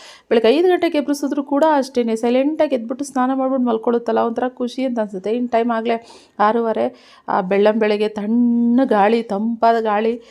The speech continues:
ಚೆನ್ನಾಗಿತ್ತು. ಮಧ್ಯ ರಾತ್ರಿ ಗೊಜ್ಜು ಮಾಡಿಟ್ಟಿದ್ದೆ ಅಲ್ವಾ, so ಅದನ್ನ ಇನ್ನೊಂದ್ಸರಿ ಬಿಸಿ ಮಾಡ್ಬಿಡ್ತಾ ಇದ್ದೀನಿ. ಆ, ಮತ್ತೆ ಆ ರೈಸ್ ಕೂಡ, ಆ, ಮಾಡಿಟ್ಟಿದ್ದೀನಿ. ಹಾಗೆ, ಆ, ಸ್ವಲ್ಪ ಹಾಲು ಎಲ್ಲ ಕಾಫಿ ಏನಾದ್ರು ಕುಡಿಬೇಕಂತಂದ್ರೆ, ಆ, ಫ್ಲಾಸ್ಕಿಗೆ ಕೂಡ ಕಾಫಿನ ಮಾಡಿ, ಆ, ಇಟ್ಕೊತಾ ಇದ್ದೀನಿ.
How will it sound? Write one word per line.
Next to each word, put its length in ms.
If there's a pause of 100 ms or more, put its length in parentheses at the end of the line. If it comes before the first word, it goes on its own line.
(180)
ಚೆನ್ನಾಗಿತ್ತು. 380
ಮಧ್ಯ 260
ರಾತ್ರಿ 360
ಗೊಜ್ಜು 300
ಮಾಡಿಟ್ಟಿದ್ದೆ 520
ಅಲ್ವಾ, 440
so 200
ಅದನ್ನ 220
ಇನ್ನೊಂದ್ಸರಿ 460
ಬಿಸಿ 260
ಮಾಡ್ಬಿಡ್ತಾ 440
ಇದ್ದೀನಿ. 380 (480)
ಆ, 220
ಮತ್ತೆ 220
ಆ 420
ರೈಸ್ 300
ಕೂಡ, 140 (340)
ಆ, 140
ಮಾಡಿಟ್ಟಿದ್ದೀನಿ. 640
ಹಾಗೆ, 800
ಆ, 140
ಸ್ವಲ್ಪ 300
ಹಾಲು 600
ಎಲ್ಲ 180 (140)
ಕಾಫಿ 320
ಏನಾದ್ರು 280
ಕುಡಿಬೇಕಂತಂದ್ರೆ, 1040 (340)
ಆ, 120
ಫ್ಲಾಸ್ಕಿಗೆ 560
ಕೂಡ 160
ಕಾಫಿನ 540
ಮಾಡಿ, 420
ಆ, 240
ಇಟ್ಕೊತಾ 500
ಇದ್ದೀನಿ. 340